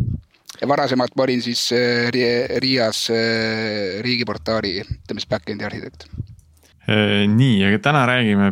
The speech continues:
Speaker 2: peamiselt, eh, bürokratist ja ma arvan, et meie kuulajatel oleks väga hea üks, üks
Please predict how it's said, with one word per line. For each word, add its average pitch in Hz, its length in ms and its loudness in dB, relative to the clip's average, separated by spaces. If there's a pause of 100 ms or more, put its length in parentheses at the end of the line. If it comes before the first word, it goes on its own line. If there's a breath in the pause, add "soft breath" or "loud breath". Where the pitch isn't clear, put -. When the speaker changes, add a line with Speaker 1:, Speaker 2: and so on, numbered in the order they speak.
Speaker 2:
peamiselt, 101 800 0
eh, 95 240 2
bürokratist 92 760 -2
ja 104 60 0
ma 127 80 4
arvan, 113 240 2
et - 220 -6 (100)
meie 104 240 4
kuulajatel 104 480 2
oleks 101 240 0
väga 117 240 4
hea 113 200 2 (500)
üks, - 180 -12
üks - 220 -10